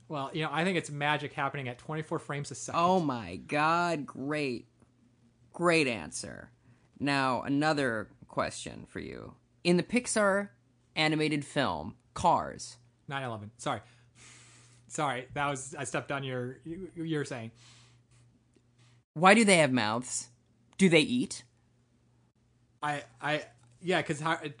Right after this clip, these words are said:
Speaker 1: can they drink gas?
Speaker 2: Yeah, what's going on?
Speaker 1: I don't know. That's one of the worst Pixar,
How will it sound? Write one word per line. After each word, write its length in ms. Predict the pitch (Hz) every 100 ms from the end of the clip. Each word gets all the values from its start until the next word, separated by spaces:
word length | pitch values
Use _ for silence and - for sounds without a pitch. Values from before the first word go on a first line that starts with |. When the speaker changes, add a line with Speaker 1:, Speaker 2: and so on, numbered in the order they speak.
| -
Speaker 1:
can 120 | 165
they 120 | 147
drink 280 | 131 135 120
gas? 520 | 131 123 175 254 -
Speaker 2:
Yeah, 140 | 180 190
what's 240 | 185 180
going 280 | 180 156 131
on? 220 | 87 69 -
Speaker 1:
I 100 | 165
don't 140 | 170
know. 260 | 147 123 104 - _ _ _
That's 360 | - 170 170 -
one 380 | 175 185 196 196
of 100 | 185
the 100 | 170
worst 580 | 156 147 143 - - -
Pixar, 320 | 143 - 151